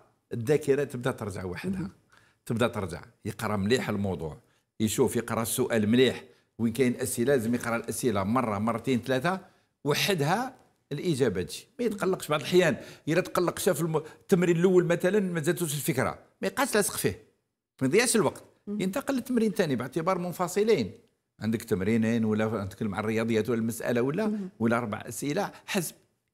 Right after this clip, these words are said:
Speaker 1: اللي يبدا اللي يعرفه يبدا يكتب فيه، ينقص ينقص ويخلي الوقت اللي بقى له للموضوع اللي ممكن ما داروش. نتكلم كذلك على الوضعيه الادماجيه لها
Speaker 2: نعم.
Speaker 1: اهميه
Speaker 2: نقطة مهمة،
Speaker 1: وعندها
Speaker 2: نعم.
Speaker 1: وعندها نقاط كبيره كذلك ما، ما يقعدوش يتهاونوا فيها.
Speaker 2: نعم.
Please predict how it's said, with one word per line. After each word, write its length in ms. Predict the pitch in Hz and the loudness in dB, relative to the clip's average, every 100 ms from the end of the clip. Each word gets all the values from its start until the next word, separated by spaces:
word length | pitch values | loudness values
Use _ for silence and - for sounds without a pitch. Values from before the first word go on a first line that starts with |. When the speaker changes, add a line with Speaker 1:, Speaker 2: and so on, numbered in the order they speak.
| _ | _
Speaker 1:
اللي 360 | 135 165 214 196 | -2 0 2 2
يبدا 240 | 180 156 | 2 2
اللي 200 | 180 165 | 0 2
يعرفه 400 | 180 - 160 214 | 2 0 -4 -4
يبدا 140 | 202 151 | -2 0
يكتب 240 | 139 - | -2 -4
فيه، 160 | - - | -4 -2
ينقص 380 | 160 - 147 151 | -2 -2 -6 -4
ينقص 340 | 170 - 233 - - - | -4 -4 -4 -10 -20 -4
ويخلي 480 | 185 190 190 233 202 | 6 6 6 6 6
الوقت 320 | 170 170 - | 6 2 -4
اللي 140 | 147 143 | -2 -2
بقى 260 | - 147 | 0 -2
له 160 | 233 311 - _ | -2 -6 -14 _
للموضوع 460 | 170 165 160 180 220 | -4 -2 -2 -2 -2
اللي 220 | 156 151 | -2 -4
ممكن 380 | 147 139 208 185 | -2 -2 -2 -2
ما 100 | 143 | 0
داروش. 400 | 113 101 92 - - - | 0 0 -2 -6 -16 -4
نتكلم 360 | 110 - 143 147 | -4 0 -2 0
كذلك 260 | 165 165 | -2 -2
على 40 | 147 | -4
الوضعيه 300 | 165 156 175 | -4 -2 0
الادماجيه 520 | 185 170 196 220 170 | 0 2 2 4 4
لها 140 | 156 | 4
Speaker 2:
نعم. 80 | - | 2
Speaker 1:
اهميه 440 | 180 190 247 277 | 0 0 0 2
Speaker 2:
نقطة 240 | 139 - 226 | 2 0 -4
مهمة، 120 | 233 | -2
Speaker 1:
وعندها 460 | 233 - - 170 151 | 0 2 4 4 2
Speaker 2:
نعم. 180 | 180 185 | 0 -12
Speaker 1:
وعندها 280 | - 170 165 | -6 -2 0
نقاط 360 | 160 165 160 - | -2 -2 -4 -4
كبيره 280 | 202 277 226 | -2 0 2
كذلك 320 | 180 151 127 | 0 0 -2
ما، 160 | 151 | -2
ما 140 | 156 170 | -2 0
يقعدوش 480 | 170 165 190 254 226 | -2 -2 -2 0 0
يتهاونوا 400 | 170 185 214 196 | 2 2 4 2
فيها. 300 | 180 110 82 98 | 2 0 -2 -8
Speaker 2:
نعم. 140 | 190 | -12